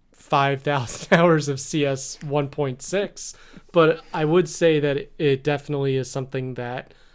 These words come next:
I can treasure, even if it doesn't have any true value to me now. Same as our, our time playing all the games we played, like Raft and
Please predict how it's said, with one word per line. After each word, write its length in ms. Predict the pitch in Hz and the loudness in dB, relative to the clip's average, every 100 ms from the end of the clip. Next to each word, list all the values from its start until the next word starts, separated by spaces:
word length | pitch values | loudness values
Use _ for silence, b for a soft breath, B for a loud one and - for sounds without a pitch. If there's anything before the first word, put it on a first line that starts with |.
| b b - | b b -6
I 100 | 156 | -6
can 180 | 151 131 | -4 -8
treasure, 640 | - 156 135 131 - 160 | -4 -2 -2 -6 -12 -8
even 260 | 170 147 147 | -4 -2 -2
if 160 | 143 139 | -4 -6
it 120 | 131 | -6
doesn't 320 | 135 131 127 | -6 -6 -8
have 380 | 120 127 127 - b b b b _ | -8 -8 -8 -14 b b b b _
any 400 | 170 143 139 127 120 | -2 0 0 -4 -8
true 360 | - - 139 123 | -12 -8 -6 -6
value 500 | 120 117 131 127 123 | -6 -6 -6 -8 -10
to 160 | - | -10
me 180 | 131 120 | -8 -8
now. 400 | 117 120 120 92 | -8 -8 -10 -12
Same 300 | 160 - 160 | -6 0 2
as 80 | 160 | 2
our, 200 | 165 151 - 180 | 0 -2 -6 -4
our 120 | 147 | -4
time 300 | - 143 147 | -4 -6 -4
playing 260 | 156 156 151 | -2 0 0
all 140 | 180 | -2
the 100 | 180 | -4
games 280 | 135 117 120 | -10 -10 -12
we 60 | |
played, 300 | 113 - 139 | -16 -14 -10
like 140 | 139 135 | -10 -8
Raft 460 | 127 123 131 - | -8 -6 -8 -8
and 220 | 131 123 | -8 -8